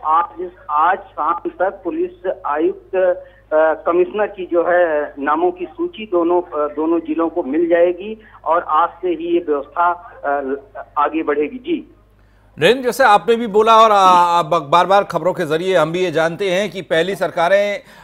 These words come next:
Speaker 2: आ, कमिश्नरी सिस्टम को लेकर बात तो करती रहीं, लेकिन वो इच्छा शक्ति नहीं दिखा पाई। आज प्रेस कॉन्फ्रेंस के दौरान उत्तर प्रदेश के मुखिया योगी आदित्यनाथ ने भी इस बात का जिक्र किया कि जरूरी था, लेकिन इच्छा शक्ति सरकारों में नहीं थी।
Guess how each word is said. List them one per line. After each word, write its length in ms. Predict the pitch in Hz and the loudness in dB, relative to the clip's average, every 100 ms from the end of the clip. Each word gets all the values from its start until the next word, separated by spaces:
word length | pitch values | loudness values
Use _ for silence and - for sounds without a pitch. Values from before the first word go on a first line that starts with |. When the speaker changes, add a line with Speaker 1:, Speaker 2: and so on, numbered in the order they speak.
| - | 2
Speaker 2:
आ, 160 | 147 151 | 4 6
कमिश्नरी 440 | 170 175 175 202 | 2 -2 -4 -4
सिस्टम 340 | - 165 196 | -4 -8 -8
को 100 | 185 | -4
लेकर 260 | 180 170 180 | -2 0 0
बात 280 | 123 175 190 | 2 2 0
तो 60 | 190 | -4
करती 340 | 175 151 202 | -4 -4 -4
रहीं, 220 | 196 196 | -4 -4
लेकिन 340 | 196 170 196 196 | -4 -4 -4 -2
वो 140 | 196 | -2
इच्छा 180 | 180 185 | 0 -2
शक्ति 360 | - 180 220 208 | -4 -8 -8 -8
नहीं 340 | 170 160 180 | -4 -4 -4
दिखा 220 | 165 135 | -4 -4
पाई। 280 | 123 147 143 - - | -2 -4 -6 -12 -2
आज 300 | 143 180 180 | 6 6 4
प्रेस 240 | - 165 - | 0 0 2
कॉन्फ्रेंस 400 | 185 - 220 190 | -2 -2 -6 -6
के 100 | 185 | -2
दौरान 320 | 175 190 208 | 0 0 -2
उत्तर 160 | - | -6
प्रदेश 320 | 147 156 214 208 | -10 -6 -6 -4
के 100 | 175 | -8
मुखिया 420 | 147 - 220 - - - | -6 2 2 2 -4 -4
योगी 220 | 160 175 | -2 2
आदित्यनाथ 520 | 208 170 202 185 180 202 | 2 0 -4 -4 -4 -4
ने 60 | 220 | -6
भी 100 | 214 | -4
इस 60 | |
बात 220 | 175 208 196 | 0 0 0
का 120 | 196 | -4
जिक्र 240 | 185 185 | -4 -10
किया 240 | 160 214 226 | -6 -2 0
कि 120 | 208 | 0
जरूरी 400 | 139 160 196 240 | -2 -2 -4 -4
था, 480 | 208 240 240 - 170 | 2 2 2 -6 -6
लेकिन 240 | 190 226 - _ _ - | -4 -4 -12 _ _ -10
इच्छा 260 | 160 240 | 0 2
शक्ति 300 | 214 196 233 | 2 -2 -10
सरकारों 420 | - - 180 175 175 | -4 -2 0 0 0
में 120 | 220 | 0
नहीं 180 | 190 160 | -2 -2
थी। 260 | 113 98 | -10 -20